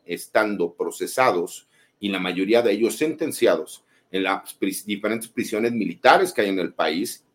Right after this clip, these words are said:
las prisiones federales. ¿Por qué? Por la famosa guerra de Calderón contra el narcotráfico,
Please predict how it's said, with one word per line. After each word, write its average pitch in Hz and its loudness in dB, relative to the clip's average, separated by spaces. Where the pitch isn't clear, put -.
las 76 -10
prisiones 175 0
federales. 95 0
¿Por 139 4
qué? 196 6
Por 113 2
la 104 -6
famosa 135 2
guerra 110 8
de - -6
Calderón 92 0
contra 87 -6
el 76 -8
narcotráfico, 71 -10